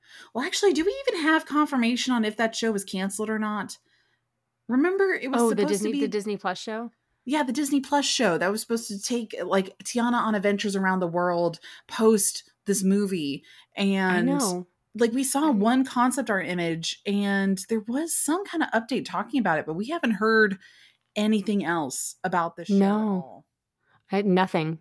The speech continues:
Speaker 2: Nothing's come out. And, and that's also, it's, it hasn't been confirmed that it's canceled, so I have no idea what's going on with that. Mm-mm.
Speaker 1: Hmm, maybe we'll get more closure in the next D twenty-three.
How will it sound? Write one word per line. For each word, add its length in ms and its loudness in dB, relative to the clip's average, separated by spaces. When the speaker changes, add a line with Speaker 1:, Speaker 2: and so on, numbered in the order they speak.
Speaker 2:
Nothing's 340 0
come 180 -2
out. 260 0
And, 120 -4
and 420 2
that's 260 0
also, 240 0
it's, 220 -2
it 60 -2
hasn't 260 6
been 100 4
confirmed 360 2
that 80 2
it's 320 -4
canceled, 580 -2
so 440 -2
I 120 0
have 120 0
no 140 0
idea 200 -2
what's 140 -8
going 180 -4
on 120 -2
with 100 -8
that. 180 -6
Mm-mm. 300 -6
Speaker 1:
Hmm, 320 -2
maybe 220 0
we'll 140 2
get 120 4
more 260 6
closure 580 4
in 140 0
the 80 0
next 220 -2
D 160 -6
twenty-three. 760 -2